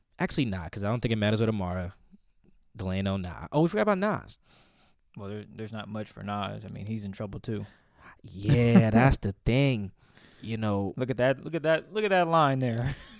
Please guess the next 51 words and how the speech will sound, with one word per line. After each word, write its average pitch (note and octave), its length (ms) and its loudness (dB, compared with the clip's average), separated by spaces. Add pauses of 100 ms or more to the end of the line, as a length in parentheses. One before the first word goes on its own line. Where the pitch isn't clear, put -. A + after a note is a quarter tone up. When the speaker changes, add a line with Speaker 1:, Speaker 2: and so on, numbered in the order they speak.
Speaker 1:
Well, G3 160 -2
it's F#3+ 100 -6
not G#3+ 140 -6
even A3 100 -2
that C3+ 120 -4
they A#2 100 -4
got A2 160 -4
a F#2+ 40 -8
bunch A2+ 220 -4
of F2 80 -10
talent C3 460 -2
there. F#2 160 -2
It's G2 240 -6
just - 240 -4
that, E2 160 -4
like, F2+ 160 -8
he F#3+ 100 -8
got D3+ 200 0
to - 80 -4
the G#2+ 60 0
point F#2+ 200 -6
where G2+ 100 -4
he A2+ 60 0
was G#2+ 200 -2
unplayable, C#3 720 -8
and G#2 120 -6
I'm G#2+ 120 -2
always B2 320 2
worried G#2+ 200 0
about G2+ 180 -2
guys G2+ 240 -2
who - 80 -8
get F#2 120 -4
to - 60 2
that F2 320 -10
point. - 220 -16 (320)
Like, C#3+ 60 -4
just F#3 140 0
one D#3+ 180 0
thing, D#3 160 -2
if C3 100 -4
you're D#3 100 2
just, A#2 200 -2
like, G2 180 -2
not F#2+ 340 -4 (140)
up A#2 140 0
to G#2+ 100 -4
snub, A2 400 -2
where, G#2 80 -2
like, F2 280 -6
Tedrick, G#2 320 0